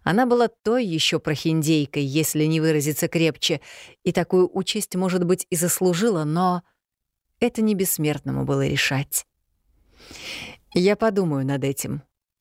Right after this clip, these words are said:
Обещаю», — подвёл итог Кощей их разговору, возвращаясь к насущным проблемам.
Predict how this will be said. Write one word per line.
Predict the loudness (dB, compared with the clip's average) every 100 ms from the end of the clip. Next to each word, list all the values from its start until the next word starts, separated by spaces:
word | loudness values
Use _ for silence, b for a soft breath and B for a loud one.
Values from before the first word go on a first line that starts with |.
| _ _
Обещаю», — | 0 2 0 0 -2 -4 -10 _ _ _ _ _ _ _
подвёл | 0 0 2 0 0
итог | -4 -2 -4
Кощей | -4 -2 0 0 0
их | -2 -2
разговору, | -2 0 0 2 0 -2 B B B
возвращаясь | -2 0 2 0 0 0 2 0 -2
к | -2
насущным | -2 -2 -2 0 0 -2
проблемам. | -2 0 0 0 -4 -8